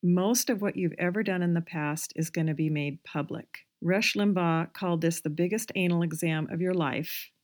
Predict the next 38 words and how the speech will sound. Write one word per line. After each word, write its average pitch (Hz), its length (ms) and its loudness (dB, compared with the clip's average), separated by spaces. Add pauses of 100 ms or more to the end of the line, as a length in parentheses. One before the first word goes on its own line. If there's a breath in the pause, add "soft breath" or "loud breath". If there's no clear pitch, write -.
(420)
and 170 160 6
that 160 200 2
was 170 160 2
an 165 100 2
understatement. - 920 -2 (300)
And 220 80 4
now, 226 100 6
of 220 80 0
course, 294 280 2
this 269 180 2
depends 208 380 0
on 208 100 2
the 180 80 4
level 170 380 4
of 175 100 0
office 165 480 0
you're 170 120 4
running 156 340 0
for, 240 520 -2 (380 soft breath)
but 196 140 0
the - 180 -4
opposition 202 640 0
will 160 120 2
dig 170 240 0
up 139 160 -4 (160)
any 214 200 4
dirt 233 300 0
on 170 160 4
you, 156 240 2
regardless 170 640 0
of 175 140 -4
how 175 260 0
insignificant, 233 920 2 (480)
blow 175 380 6
it 254 80 4
out 262 180 4
of 269 80 0
proportion, 175 760 0